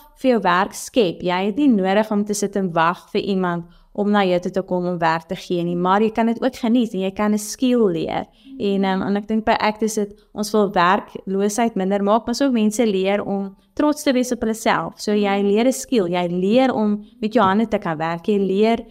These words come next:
jy leer van bome met jou tuinprojek, jy leer van verskillende kossoorte. Ehm, so, so dit is, jy, jy begin van jouself waarde toevoeg.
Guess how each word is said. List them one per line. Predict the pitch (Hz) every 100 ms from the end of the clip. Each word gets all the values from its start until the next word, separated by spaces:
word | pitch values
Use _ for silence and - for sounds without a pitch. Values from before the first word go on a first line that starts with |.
| - _
jy | 208 214
leer | 202 220
van | 220 233 214 202 175
bome | 220 240 185 156 156
met | 185 180
jou | 196
tuinprojek, | 196 202 190 196 185 180 175
jy | 190
leer | 185 190 208
van | 208 220
verskillende | 220 - 214 208 208
kossoorte. | 233 214 - 175 - - 180 - - - -
Ehm, | 185 190
so, | - 214 208 208 _
so | -
dit | 247 247
is, | 262 - -
jy, | - 214 214 -
jy | 220
begin | 214 220 240 233 233
van | 233 220
jouself | 214 - 220 220 214 - _ - -
waarde | 180 226 247 240
toevoeg. | 180 - - 247 233